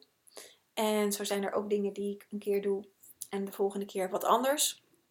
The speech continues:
Zo zijn er ook dingen die ik, eh, gewoon door blijf gaan, omdat het wel werkt. Zoals deze podcast. Ehm,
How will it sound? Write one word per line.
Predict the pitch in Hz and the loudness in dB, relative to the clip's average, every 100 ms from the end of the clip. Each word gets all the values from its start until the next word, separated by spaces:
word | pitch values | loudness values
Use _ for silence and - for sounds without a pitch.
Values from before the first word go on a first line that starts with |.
| _ _ _ _ _ _ _ - - | _ _ _ _ _ _ _ -2 -2
Zo | - 214 | -4 -8
zijn | 196 | -6
er | 190 | -6
ook | - 190 | -6 -6
dingen | 196 180 | -8 -10
die | 175 170 | -12 -14
ik, | 170 - | -14 -14
eh, | 160 160 160 160 165 - _ - _ _ _ _ _ | -12 -10 -10 -10 -12 -16 _ -20 _ _ _ _ _
gewoon | - - 202 190 | -6 -2 0 6
door | 214 208 | 8 8
blijf | 208 220 | 8 4
gaan, | - 226 262 | 0 -4 -4
omdat | 226 202 185 | -4 -4 -6
het | 170 165 | -8 -8
wel | 175 208 | -6 -4
werkt. | 220 - - - - - - - _ | -4 -6 -8 -20 -20 -20 -20 -20 _
Zoals | - - - | -16 -14 -12
deze | - - | -12 -12
podcast. | - - - 196 - - - _ _ _ _ _ _ _ | -10 -10 -6 -8 -8 -12 -16 _ _ _ _ _ _ _
Ehm, | 220 214 202 196 202 196 202 | -8 -6 -4 -4 -2 0 -2